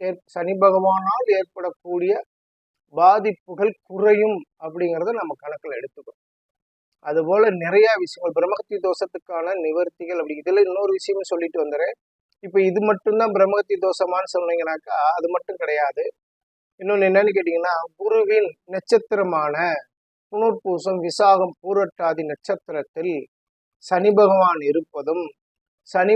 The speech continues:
பகவானின் பூச மனுசம் உத்திரட்டாதி நட்சத்திரத்தில் குரு பகவான் இருப்பதும் பாத்தீங்கன்னாக்கா பிரம்மகத்தி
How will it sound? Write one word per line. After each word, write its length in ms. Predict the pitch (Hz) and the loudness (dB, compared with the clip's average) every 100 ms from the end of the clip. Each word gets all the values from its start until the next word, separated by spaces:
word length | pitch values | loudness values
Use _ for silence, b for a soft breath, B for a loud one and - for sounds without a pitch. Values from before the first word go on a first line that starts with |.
| 208 | 6
பகவானின் 680 | 208 196 170 151 147 170 165 _ | 6 6 4 2 0 -6 -8 _
பூச 320 | - 254 - 220 | -6 -6 -2 0
மனுசம் 400 | 185 180 - 175 156 | 0 0 -2 -6 -8
உத்திரட்டாதி 600 | - 220 220 214 190 175 170 | -8 -4 -2 2 2 2 -4
நட்சத்திரத்தில் 680 | 151 170 160 156 147 180 170 | -6 -10 -10 -12 -14 -14 -14
குரு 160 | 147 175 180 | -4 -2 0
பகவான் 380 | 170 170 151 139 | 0 0 -2 -6
இருப்பதும் 400 | 143 - 165 165 | -12 -10 -12 -6
பாத்தீங்கன்னாக்கா 540 | 147 139 143 135 _ 190 | -6 -6 -12 -18 _ -20
பிரம்மகத்தி 420 | 147 147 156 - | -18 -16 -16 -18